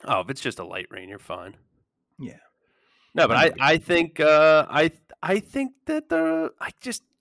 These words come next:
Speaker 1: I can't bet against Patrick Mahomes. I simply cannot do it.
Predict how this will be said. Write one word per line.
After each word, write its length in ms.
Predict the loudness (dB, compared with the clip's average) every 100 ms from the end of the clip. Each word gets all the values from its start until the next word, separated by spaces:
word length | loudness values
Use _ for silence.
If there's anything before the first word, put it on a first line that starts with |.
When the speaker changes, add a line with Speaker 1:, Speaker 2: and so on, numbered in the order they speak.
| _ -8
Speaker 1:
I 60 | -8
can't 380 | -2 0 0
bet 200 | 0 -2
against 300 | -2 -8 -8
Patrick 340 | -8 -8 -10 -14
Mahomes. 400 | -14 -14 -18 -8
I 80 | -6
simply 400 | -4 -2 -2 -4
cannot 440 | -8 -8 -8 -8 -10
do 100 | -16
it. 100 | -16